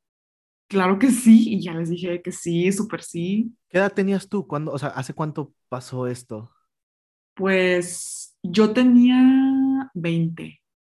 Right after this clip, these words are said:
Speaker 2: Ok.
Speaker 1: Fue hace do-, dos años casi.
Speaker 2: ¿Y es-, estabas tú estudiando otra cosa? Me dices, estabas enfocada como en otro,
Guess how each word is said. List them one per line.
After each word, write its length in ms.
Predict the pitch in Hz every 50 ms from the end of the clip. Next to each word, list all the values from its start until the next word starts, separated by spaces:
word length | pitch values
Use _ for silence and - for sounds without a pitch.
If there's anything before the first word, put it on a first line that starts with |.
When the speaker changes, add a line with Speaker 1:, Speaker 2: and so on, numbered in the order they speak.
| _ _ _ _ _
Speaker 2:
Ok. 160 | - 113 - 98 92 107 127 -
Speaker 1:
Fue 100 | - 175
hace 160 | 170 175 190
do-, 180 | 185 180 180 -
dos 360 | - 185 180 185 185 185 - 190
años 340 | 175 170 165 160 160 - -
casi. 360 | - - - - - - - _ _ _ _ _ _ _
Speaker 2:
¿Y 120 | 156 151 151
es-, 220 | 151 135 - - _
estabas 560 | 143 127 - - 131 131 147 156 156 - -
tú 160 | - 143 143 147
estudiando 1080 | 139 - - 131 123 120 117 117 123 127 127 135 131 131 123 113 98 90 82 - _ _
otra 400 | - 113 117 - - 120 117 -
cosa? 360 | - 139 151 143 - 135 123
Me 160 | 117 117 117
dices, 300 | 117 120 117 113 131 117
estabas 340 | 113 107 - - 90 107 -
enfocada 520 | 135 127 117 113 - - 104 104 110 117 -
como 200 | 127 117 107 101
en 120 | 101 104
otro, 420 | 98 - - 120 113 110 107 -